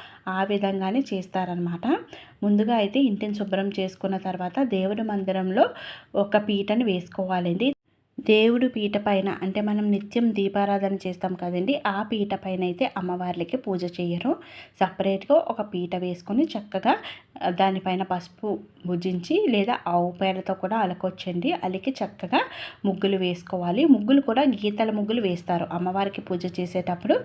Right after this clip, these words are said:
గీతల ముగ్గులు వేసి పూజ చేస్తారు. అమ్మవారికి ఉపవాసం ఉండి ఇవన్నీ కూడా చెయ్యరండి.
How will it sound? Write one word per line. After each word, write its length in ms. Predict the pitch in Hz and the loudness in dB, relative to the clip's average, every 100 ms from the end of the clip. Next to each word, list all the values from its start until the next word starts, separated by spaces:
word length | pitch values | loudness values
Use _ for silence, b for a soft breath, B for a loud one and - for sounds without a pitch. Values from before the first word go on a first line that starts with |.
| B B B 190 | B B B 0
గీతల 280 | 190 185 202 | 2 2 2
ముగ్గులు 340 | 202 196 190 | 0 0 0
వేసి 320 | 185 175 170 269 | 2 2 2 0
పూజ 420 | 233 175 175 175 | 0 -2 -2 -2
చేస్తారు. 580 | 170 170 175 175 311 466 B B - | -2 -2 -4 0 0 0 B B -6
అమ్మవారికి 640 | 170 190 214 214 202 214 | -2 -2 0 -2 -2 -4
ఉపవాసం 640 | - 175 185 185 185 190 180 | -4 -2 -2 -2 -2 -2 -2
ఉండి 240 | 180 180 | -2 -2
ఇవన్నీ 500 | 185 175 170 170 202 | -2 0 0 2 0
కూడా 220 | 208 202 | 0 -2
చెయ్యరండి. 800 | 214 196 180 180 185 175 208 392 | -2 -4 -2 0 0 2 2 2